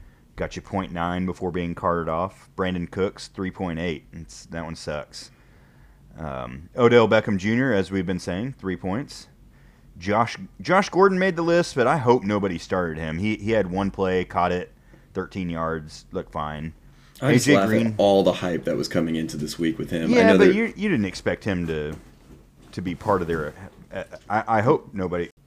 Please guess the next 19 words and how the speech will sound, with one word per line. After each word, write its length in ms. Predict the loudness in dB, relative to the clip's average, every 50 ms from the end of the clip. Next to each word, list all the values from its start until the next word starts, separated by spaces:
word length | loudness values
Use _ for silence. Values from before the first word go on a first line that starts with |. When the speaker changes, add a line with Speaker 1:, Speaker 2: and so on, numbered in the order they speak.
| _ _ _ _ _ _ _ _ _ _ _ _ _ -10 -2 2
Speaker 1:
A 120 | 2 2
J 220 | 2 2 0 0 0
Green 380 | 0 -2 -2 0 0 0 0
had 160 | 0 -2 -2 -4
his 120 | -4 -4
first 340 | -4 -2 -2 -2 -4 -6 -6
bad 280 | -2 0 0 0 0 0
game 200 | -2 -2 -2 -2
of 80 | -2 -2
the 80 | -4
year, 400 | -2 -2 -2 0 0 0 -2 -2 -4
pretty 180 | -6 -8 -6 -4
much. 200 | -4 -4 -4 -4
He 80 | -4
got 180 | -4 -4 -4 -4
you 80 | -4 -6
one 220 | -6 -4 -4 -6
point 240 | -6 -6 -6 -6 -6
eight. 280 | -4 -4 -4 -6 -6